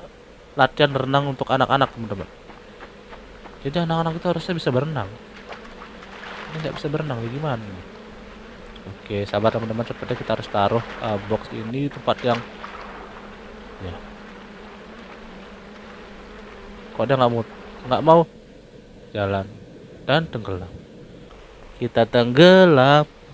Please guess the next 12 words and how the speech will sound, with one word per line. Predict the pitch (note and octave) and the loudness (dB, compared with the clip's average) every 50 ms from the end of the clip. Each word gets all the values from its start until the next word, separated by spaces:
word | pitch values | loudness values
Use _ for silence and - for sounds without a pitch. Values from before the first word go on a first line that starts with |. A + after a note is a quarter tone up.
| - - - C#3 | -20 -10 -2 0
lagi. | C#3+ D#3 D#3+ D3 C3+ A#2+ A#2 A#2+ A#2+ A#2+ B2+ C#3 C#3 C#3 C3+ C#3 C3+ - - - - - - - - - - - - - - - - - - - - - - - B2 | 4 6 8 8 6 6 2 -2 -4 -4 -4 -4 -4 -4 -4 -4 -6 -10 -14 -20 -20 -20 -20 -20 -20 -20 -20 -20 -20 -20 -20 -20 -20 -20 -20 -20 -20 -20 -16 -8 -4
Ya, | A#2+ A#2 A2 - - - - A2 | -4 -4 -4 -4 -8 -14 -10 -6
ini | A#2+ B2 A#2+ A#2+ - - A2+ | -4 -2 -4 -4 -6 -2 0
tali. | A2 G#2 G2+ G2+ G#2 A2+ B2 C3 B2+ B2 - - | 2 2 4 4 2 2 0 -2 -4 -8 -12 -14
Buat | - - - - G#2 G#2+ A2+ | -14 -12 -6 -4 -2 -2 -2
apa | - - C3 | -4 -4 -4
sih | C#3+ C3+ | -4 -4
itu? | - - C#3 | -4 -6 -6
Bisa | C3 A#2+ A2+ | -4 0 2
diambil | G#2 G#2+ A#2 C3+ C3 A#2 | 2 2 2 0 -2 -4
nggak | A2+ A#2+ C3 | -4 -4 -6
sih? | C3+ | -8